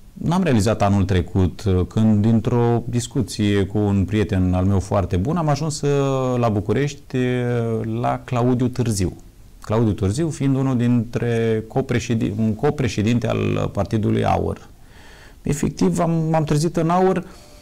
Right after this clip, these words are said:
și pentru că simțeam acest trend, uh, crescător al unui partid de care nu știam absolut nimic, dar, uh, m-am făcut o socoteală, am spus că are patru ani partidul, deja vechime, în Galați o să fie un partid destul de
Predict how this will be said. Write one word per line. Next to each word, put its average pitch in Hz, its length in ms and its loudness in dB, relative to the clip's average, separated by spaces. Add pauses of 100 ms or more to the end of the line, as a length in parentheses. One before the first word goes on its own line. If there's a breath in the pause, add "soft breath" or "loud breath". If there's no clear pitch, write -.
(200 loud breath)
și - 240 -4
pentru 196 320 0
că 139 300 2 (360)
simțeam 139 600 0
acest 117 380 0
trend, 101 640 0
uh, 92 1120 0 (160)
crescător 110 640 0
al 92 220 0
unui 95 220 2
partid 101 460 0
de 98 100 2
care 101 220 2
nu 101 160 4
știam 101 340 0
absolut 101 340 0
nimic, 87 460 0 (300)
dar, 156 360 0
uh, 165 420 2
m-am 156 180 0
făcut 147 240 -4
o 127 40 0
socoteală, 127 420 -2
am 127 60 0
spus 123 200 -6
că 117 100 -6
are 107 140 0
patru 104 420 -4
ani 95 180 0
partidul, 143 680 -2
deja 98 260 0
vechime, 90 420 -2
în 95 80 0
Galați 98 400 -2
o 95 40 -8
să - 120 -8
fie 104 160 -8
un 95 100 -2
partid 92 440 -4
destul 92 400 -4
de 95 200 -2